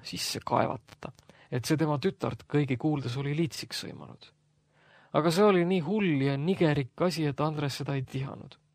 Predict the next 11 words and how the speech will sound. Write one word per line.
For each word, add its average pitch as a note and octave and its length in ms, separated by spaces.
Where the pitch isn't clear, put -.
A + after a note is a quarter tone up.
Polnud E3 280
ju D3+ 80
kindlasti D#3 480
teada, C#3+ 380
missugused C#3 720
ässad D3 520
Pearu D3 320
kohtu C#3+ 340
ees C3+ 180
välja D3 280
mängiks D#3+ 520